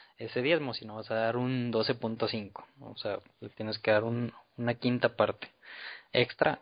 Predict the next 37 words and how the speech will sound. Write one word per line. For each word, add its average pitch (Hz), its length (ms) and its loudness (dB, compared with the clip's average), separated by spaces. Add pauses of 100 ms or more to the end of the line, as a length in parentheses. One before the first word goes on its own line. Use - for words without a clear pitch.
a, 107 240 0 (140)
a 110 160 -4
Dios. 101 240 -4 (1400)
Alguna 139 440 8
vez 143 140 8
me 147 100 0
acuerdo 139 360 0
que 120 80 -2
esta, 120 240 -6 (260)
esta 120 240 -8
pregunta 113 480 -6
salió 107 320 -2
a 107 40 -4
relucir 107 500 -4 (220)
hace 110 340 -6
varios 104 320 -4
años. 95 180 -10 (840)
"Todas 139 180 8
las 139 140 6
décimas 135 400 0
partes 143 380 4
de 139 80 0
la 120 100 -2
manada 123 400 -2
o 131 40 0
del 107 240 0
rebaño, 127 420 0
todo 147 280 0
lo 165 120 2
que 123 100 -4
pasa 127 260 0
por 117 340 0
debajo 117 440 4
del 120 180 2
callo 117 260 4
del 123 140 2
pastor, 123 440 2